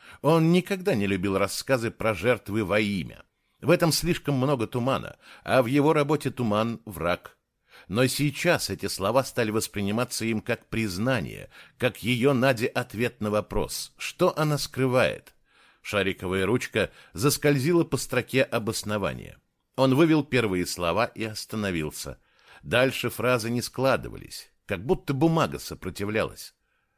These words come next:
Отложил ручку, потёр переносицу, прошёлся ещё раз. Он пытался поймать ту точку, где обязанность встречается с совестью, и они не расходятся в разные стороны. Вернулся,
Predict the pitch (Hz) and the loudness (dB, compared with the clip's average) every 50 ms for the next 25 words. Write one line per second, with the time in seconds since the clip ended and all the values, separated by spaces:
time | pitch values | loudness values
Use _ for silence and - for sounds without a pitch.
0 | _ _ _ 101 98 - 107 113 101 98 107 98 98 104 123 120 - - - 104 | _ _ _ -2 -2 0 0 0 0 0 0 0 0 0 0 -2 -4 -8 -10 -10
1 | - - _ - - _ _ - _ 120 120 - 185 160 - - 135 135 131 123 | -10 -12 _ -20 -20 _ _ -4 _ -2 2 4 2 2 4 2 2 4 4 4
2 | 131 131 - 127 131 151 147 123 143 151 131 - - - _ _ - 113 110 - | 2 2 2 0 0 0 2 2 2 0 0 -4 -12 -20 _ _ -2 -2 -2 0
3 | - 131 131 135 131 - - 110 98 107 107 - - - - 76 73 71 71 65 | 0 0 0 0 -2 -4 -6 -4 -4 -4 -6 -6 -8 -8 -6 -4 -2 -2 -2 -4
4 | - - - - _ _ _ _ _ _ _ _ _ - 123 127 - - 131 - | -6 -10 -12 -14 _ _ _ _ _ _ _ _ _ -4 -2 -2 0 -2 0 4
5 | 131 127 117 - - 117 - 120 120 117 120 127 120 - - - 120 113 - - | 4 4 4 2 -2 -4 -2 0 0 2 2 0 -2 -2 -4 -6 -6 -6 0 0
6 | 160 139 - - - - - - - - - - _ - 98 120 156 - - 113 | 0 0 0 -4 -8 -10 -10 -10 -12 -18 -20 -20 _ -8 -2 0 0 0 2 -2
7 | 123 117 110 160 160 131 107 95 76 76 76 73 - - - - - - - 110 | -2 2 4 4 4 4 2 -2 -4 -4 -6 -6 -8 -12 -12 -14 -10 -6 -4 -4
8 | 101 - - 113 113 113 107 - - - 101 - - - 131 135 113 57 - - | -4 -2 -2 0 0 0 -2 -4 -8 -8 -6 -6 -4 -2 0 0 0 0 -4 -10
9 | - - - - - - - - - - - _ - 107 113 117 131 170 202 190 | -14 -16 -14 -16 -16 -16 -16 -20 -20 -20 -20 _ -2 0 2 2 4 4 4 4
10 | 175 160 151 143 - - - 147 151 135 135 - - 139 127 101 90 95 98 101 | 4 4 4 2 2 -2 -2 0 0 0 -2 -2 -2 -2 -2 0 0 0 0 0
11 | 82 85 92 95 90 - - - - 73 69 67 65 65 64 - _ _ _ _ | -2 -4 -6 -6 -6 -8 -10 -8 -6 -4 -4 -4 -6 -10 -12 -14 _ _ _ _
12 | _ _ _ _ _ _ _ _ _ _ _ _ _ - 98 156 165 160 147 151 | _ _ _ _ _ _ _ _ _ _ _ _ _ 0 2 4 4 4 4 4
13 | 147 135 - - 139 123 - | 2 2 0 -6 -8 -8 -10